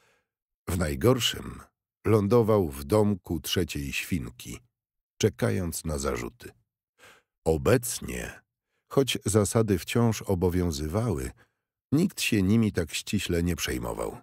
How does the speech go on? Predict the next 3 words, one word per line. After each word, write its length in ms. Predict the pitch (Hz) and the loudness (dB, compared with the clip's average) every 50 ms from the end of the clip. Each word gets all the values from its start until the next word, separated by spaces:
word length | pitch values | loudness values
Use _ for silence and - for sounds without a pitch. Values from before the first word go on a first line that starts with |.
| _ _ _ _ _ _ _ _ _ _ _ _ _ _ | _ _ _ _ _ _ _ _ _ _ _ _ _ _
Taksówkarzy 680 | - 107 101 - - 107 101 - - 123 120 110 120 | 0 0 2 2 2 0 0 2 2 2 4 4 4
było 300 | 101 92 107 104 101 95 | 4 4 4 4 4 4
mniej – 500 | 87 80 73 71 73 76 87 101 117 - | 2 0 -2 -4 -4 -4 -4 -4 -6 -8